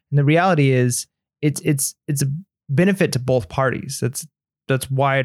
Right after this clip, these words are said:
this transaction happens. All transactions, unless it's a forced transaction, is mutually beneficial, or at least perceived to be mutually beneficial.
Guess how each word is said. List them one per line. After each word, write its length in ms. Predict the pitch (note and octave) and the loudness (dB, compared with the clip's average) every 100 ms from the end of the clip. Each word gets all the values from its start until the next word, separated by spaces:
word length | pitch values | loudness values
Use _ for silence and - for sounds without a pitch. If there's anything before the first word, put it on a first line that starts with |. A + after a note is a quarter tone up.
| C3+ | -2
this 160 | C3+ | -2
transaction 600 | C3 C#3+ C3+ B2+ A#2+ B2 | 0 0 0 0 -2 -2
happens. 200 | A#2+ - | -4 -2
All 120 | C3+ F3 | -2 0
transactions, 840 | E3+ D3+ C3+ C3+ C#3 B2+ A#2+ A#2 | 2 2 2 0 0 -2 0 -2
unless 380 | B2 C3+ B2+ - | 0 0 0 -2
it's 240 | A#2 - - | -4 -4 -6
a 60 | |
forced 440 | A#2+ - D#3 D#3 - | -8 -2 2 2 0
transaction, 680 | - C3+ B2+ C3+ D3 - B2 | 0 0 2 0 0 -2 -2
is 220 | - B2+ | 0 2
mutually 420 | C3+ D#3 E3 C#3+ | 4 4 4 2
beneficial, 500 | B2+ C3 B2 C#3+ C#3 | 2 0 0 0 2
or 140 | B2 A2+ | 2 2
at 140 | C3 | 0
least 340 | C3+ C#3+ - - | 2 2 0 -2
perceived 460 | B2 - F3+ D#3+ | -4 2 2 2
to 80 | C#3 | 2
be 120 | B2 | 0
mutually 360 | A#2+ A#2+ B2 A#2 | 0 -2 -2 -2
beneficial. 580 | A#2 A#2 C3+ A#2 G2+ | -2 0 -2 0 -6